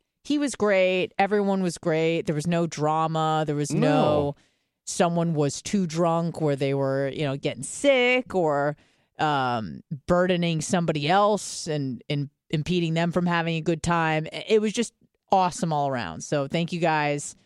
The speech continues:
Speaker 1: I had so much fun. And I think I talked to almost everybody.
Speaker 2: Yeah.
Speaker 1: I think at, at, at some point during the three-day extravaganza, I think I was able to at least, like, make contact, say hello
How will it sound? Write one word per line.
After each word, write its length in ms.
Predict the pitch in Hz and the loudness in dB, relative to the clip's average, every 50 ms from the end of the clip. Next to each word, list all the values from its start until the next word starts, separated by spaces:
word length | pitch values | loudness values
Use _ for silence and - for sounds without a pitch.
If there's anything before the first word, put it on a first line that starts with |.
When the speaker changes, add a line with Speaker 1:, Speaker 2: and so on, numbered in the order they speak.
| _ _ _ _ - | _ _ _ _ -4
Speaker 1:
I 140 | - 156 165 165 | -2 0 0 2
had 340 | 170 170 160 160 151 151 | 2 2 2 2 0 -2
so 160 | - - 160 151 | -2 -2 -2 -2
much 220 | 151 143 135 - | -2 -4 -6 -4
fun. 240 | - 147 135 127 135 | -4 -4 -2 -2 -2
And 120 | 156 185 202 | 0 2 2
I 80 | 220 - | 2 0
think 160 | 370 392 480 | 0 -2 0
I 60 | 440 | 0
talked 300 | - - 269 269 269 - | 0 0 0 0 0 0
to 120 | - - - - | -2 -2 0 2
almost 600 | 175 175 202 214 208 202 202 190 190 - - - | 0 2 2 2 2 0 0 0 0 -2 0 2
everybody. 720 | 190 185 160 156 139 123 101 76 55 55 62 - - - _ _ - | 2 2 2 -2 -6 -4 -4 -6 -6 -8 -10 -12 -14 -16 _ _ -2
Speaker 2:
Yeah. 220 | 165 226 269 240 - _ _ _ _ _ - | 0 0 0 -2 -4 _ _ _ _ _ -8
Speaker 1:
I 40 | 143 | -6
think 380 | - - 151 135 120 104 - | -4 -4 -4 -4 -4 -4 -2
at, 180 | 170 170 160 - - | -2 -2 -2 -4 -6
at, 140 | 139 135 - - _ - - - | -6 -6 -6 -8 _ -20 -10 -2
at 220 | - 190 180 175 - | 0 0 0 0 2
some 240 | - 277 285 269 | 2 2 2 2
point 380 | 247 - 254 226 214 202 190 170 | 0 0 0 2 2 0 0 0
during 180 | 185 175 170 165 | 0 -2 0 -2
the 60 | 143 | -4
three-day 880 | - - 190 185 202 202 202 180 185 170 170 170 165 160 160 156 156 151 - - _ _ _ _ - - 170 | -6 -8 -4 -2 -2 -2 2 2 2 4 4 4 2 2 2 2 0 -2 -4 -8 _ _ _ _ -4 -4 -4
extravaganza, 840 | - - 202 180 175 160 165 151 170 160 160 156 156 147 151 147 143 - | 0 0 2 2 2 0 -2 -2 0 0 0 -2 -2 -2 -2 -2 0 -2
I 180 | - 151 151 151 | -2 -2 -2 -2
think 240 | - 190 175 170 | -2 -4 -2 -2
I 100 | 170 160 | 0 -2
was 140 | 160 160 156 | -2 -2 -2
able 280 | 156 151 147 143 147 147 | -2 -2 -2 -2 -4 -4
to 180 | - - 143 117 | -4 -4 -4 -2
at 120 | 143 151 147 | -2 -2 -2
least, 340 | 160 160 156 147 - - | -2 0 -2 -2 -2 -2
like, 320 | 170 151 143 143 135 - - - | -2 -2 -2 -2 -4 -6 -10 -6
make 280 | - 160 165 160 165 - | -4 -2 0 0 -2 -2
contact, 600 | - 175 165 156 156 160 156 160 147 147 - - | -2 -2 0 0 0 -2 0 0 -2 -2 -2 -6
say 300 | - - - 170 156 156 | -10 -4 -2 0 0 0
hello 720 | 147 160 156 151 147 143 139 139 139 139 139 135 135 | 0 0 0 0 0 2 2 0 0 0 0 0 -2